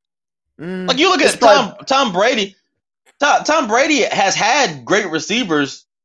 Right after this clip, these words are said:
Speaker 2: around him for the majority of his career. Um,
Speaker 1: Yeah.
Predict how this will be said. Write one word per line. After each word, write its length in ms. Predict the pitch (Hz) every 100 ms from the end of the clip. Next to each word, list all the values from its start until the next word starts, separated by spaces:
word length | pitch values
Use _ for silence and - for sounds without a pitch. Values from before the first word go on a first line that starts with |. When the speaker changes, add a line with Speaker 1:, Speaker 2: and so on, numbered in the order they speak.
| -
Speaker 2:
around 460 | 147 139 131 185 196
him 120 | 160
for 200 | 139 143
the 60 | 139
majority 480 | 135 120 139 180 165
of 100 | 139
his 120 | 135
career. 480 | 123 143 165 110 - _ -
Um, 400 | 135 147 143
Speaker 1:
Yeah. 60 | 135